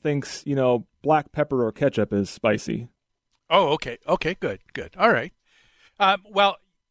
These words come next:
Speaker 2: you've probably seen some of those, uh, shows like, uh, uh, d-, deal with, uh, uh, people, uh, eating, who is it? Uh, Adam,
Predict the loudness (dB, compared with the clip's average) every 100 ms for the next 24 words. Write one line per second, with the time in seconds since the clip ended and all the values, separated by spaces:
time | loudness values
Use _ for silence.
0 | _ -8 -8 -10 _ 0 0 -2 -6 -4
1 | -8 -6 -4 -4 -2 0 0 -2 -8 -16
2 | -6 0 0 0 -6 -6 0 0 0 -4
3 | -10 _ _ _ _ _ _ -20 -20 -20
4 | -20 -20 -6 -2 0 -2 -6 -10 -10 -12
5 | _ _ _ _ _ _ _ -14 -14 -4
6 | -2 0 2 2 2 0 -2 -4 -2 -2
7 | 0 4 4 2 -8 -8 -2 -2 -2 -2
8 | 2 2 0 -2 -6 -8